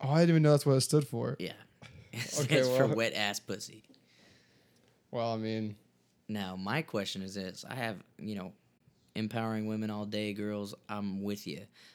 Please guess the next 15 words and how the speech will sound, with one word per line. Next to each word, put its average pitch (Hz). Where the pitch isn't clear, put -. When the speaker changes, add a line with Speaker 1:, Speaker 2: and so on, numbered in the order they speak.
Speaker 2:
Nineteenth 98
Amendment 98
for 95
life. 95
But 85
my 110
question 101
is, 98
is 104
she -
saying 104
wet 101
ass 95
and 110
pussy? -